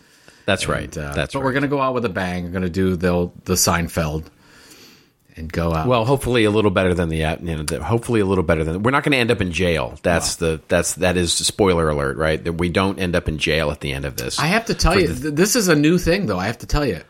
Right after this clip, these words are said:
Speaker 2: because of the way we produce this, I listened to your opening. It's the first
Speaker 1: Yeah.
Speaker 2: time ever I've listened to it before we've gone live. And we've, we've recorded the show.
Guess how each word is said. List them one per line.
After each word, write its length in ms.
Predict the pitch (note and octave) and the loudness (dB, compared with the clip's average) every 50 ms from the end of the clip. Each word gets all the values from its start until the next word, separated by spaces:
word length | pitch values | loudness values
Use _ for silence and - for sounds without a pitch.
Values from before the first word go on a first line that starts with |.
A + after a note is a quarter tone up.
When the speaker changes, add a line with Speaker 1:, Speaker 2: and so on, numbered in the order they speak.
| - | -8
Speaker 2:
because 560 | - A2+ F#2+ - - - A#2 A#2+ B2 B2+ B2 A#2 | -4 -4 -4 -4 -4 -2 0 0 0 0 -2 -6
of 220 | - A2 A2 A2 | -6 -6 -2 0
the 80 | A2+ A2 | 2 2
way 220 | G2+ G#2 G#2+ A2 | 4 4 4 4
we 160 | A2 A2 G#2+ F#2+ | 4 4 2 2
produce 400 | - G2+ F2 F#2 G#2+ A2+ - - | 0 -2 -2 0 0 0 0 0
this, 360 | C3 C3+ D3+ D#3 - - - - - - - - - - - - - - _ _ - | 0 0 0 0 -4 -8 -10 -14 -20 -20 -20 -20 -20 -20 -20 -20 -20 -20 _ _ -4
I 200 | - G#2+ B2 C#3 | 0 4 4 6
listened 520 | D3 C3+ C3+ C3+ C3 - D3+ C#3 C3 - - | 6 6 6 4 4 4 2 2 2 2 0
to 100 | - B2+ | 0 2
your 260 | A#2 A#2+ A#2+ A#2 - | 2 4 2 2 2
opening. 600 | F2+ G#2+ B2+ - - G#2+ F2 D#2 D2 D2 D2+ F2 - _ _ _ _ - | 2 0 0 0 0 -2 -4 -4 -6 -8 -12 -14 -18 _ _ _ _ -8
It's 220 | A#2 A2+ - - | -8 -6 -4 -2
the 100 | - A#2 | -4 -4
first 540 | - - - - B2+ B2+ F2 D#2 D#2 - - | -4 -4 -4 0 2 2 4 4 2 0 -2
Speaker 1:
Yeah. 40 | - | -4
Speaker 2:
time 340 | - B2+ B2 B2+ B2 A2+ - | -2 -2 -2 -2 -2 -4 -4
ever 420 | - A2 A#2 G2 F2+ D#2 C#2 D#2+ - _ _ _ _ _ _ _ _ _ - | 0 0 0 0 0 -4 -6 -8 -12 _ _ _ _ _ _ _ _ _ 0
I've 200 | G2+ G#2+ G#2+ G2 | 2 2 2 2
listened 440 | G2+ G#2 A2 A2 - - A2+ G2+ - | 2 0 2 2 0 0 -2 -2 0
to 160 | - A2+ G#2 | 0 2 2
it 120 | G2 D#2+ | 2 0
before 440 | - G2 F2+ - - G#2 G2 F#2+ F#2+ | -2 -4 -4 -2 0 2 2 4 4
we've 180 | F#2 F#2 F2+ - | 4 2 0 0
gone 300 | - F2+ F2 F2 E2+ E2 | -2 -4 -2 -2 -4 -4
live. 420 | E2 D#2 D2 C#2 C2+ - _ _ _ _ _ - | -4 -6 -6 -8 -10 -14 _ _ _ _ _ -12
And 160 | - G#2 G#2 G#2+ | -6 -2 0 2
we've, 220 | G#2+ F#2 - F#2+ | 2 0 0 -4
we've 260 | F2 G2+ G2 F2+ D#2 F#2 | -6 -4 -4 -2 -2 -4
recorded 340 | E2+ - G#2+ F#2+ E2+ E2 | -2 2 2 2 2 2
the 80 | D2 D#2 | -2 -4
show. 240 | - - - C2+ | -4 -2 -4 -4